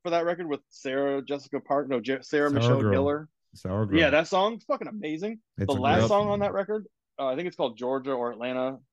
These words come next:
Speaker 1: or
Speaker 2: Mm-hmm.
Speaker 1: something.
Speaker 2: Mm-hmm.
Speaker 1: Funny enough.
Speaker 2: Atlanta. Yeah.
Speaker 1: Um, yeah, that song is my favorite Stone Temple Pilots song. And every other, and those are the two soft songs.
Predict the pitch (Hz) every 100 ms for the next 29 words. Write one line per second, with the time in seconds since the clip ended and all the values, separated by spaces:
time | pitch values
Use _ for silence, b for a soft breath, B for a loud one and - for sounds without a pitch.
0 | _ 95 101 143 151 160 - 117 123 117
1 | 120 95 98 104 120 - - 127 117 113
2 | - _ - 135 123 104 - 165 - 170
3 | 165 190 196 147 120 131 131 127 - 131
4 | 131 123 117 113 120 127 - _ _ 147
5 | 139 123 - _ _ 165 175 185 151 165
6 | 160 170 170 147 147 196 180 170 - 117
7 | 131